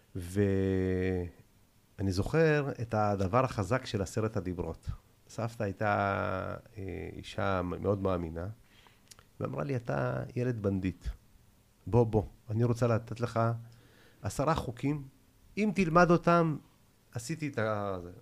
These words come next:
אמרתי לה, "סבתא, מה את מבלבלת לי את המוח?" היא אומרת לי, "אני רוצה ללמד אותך את עשרת הדיברות." אמרתי לה, "סבתא,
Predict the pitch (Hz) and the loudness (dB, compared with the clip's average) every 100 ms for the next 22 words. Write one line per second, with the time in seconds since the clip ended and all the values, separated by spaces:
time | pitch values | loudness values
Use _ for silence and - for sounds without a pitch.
0 | - 139 151 139 151 - 123 143 160 165 | -10 -8 -6 -6 -6 -8 -6 -4 -4 -4
1 | 104 92 90 - 90 85 87 - _ _ | -2 -2 -6 -8 -10 -10 -12 -16 _ _
2 | - - - - _ - 160 160 143 151 | -20 -20 -20 -20 _ -10 -4 -2 -2 2
3 | 143 143 - - - - 127 135 - 123 | 4 2 0 -10 -20 -8 -2 -2 0 2
4 | 123 117 117 101 98 - 107 95 85 85 | 2 0 -2 -2 -2 0 -2 0 -2 -4
5 | 85 80 - - - - - - - - | -4 -8 -6 -6 -6 -20 -20 -20 -20 -20
6 | _ - 113 120 117 117 117 - | _ -10 -10 -6 -8 -8 -14 -12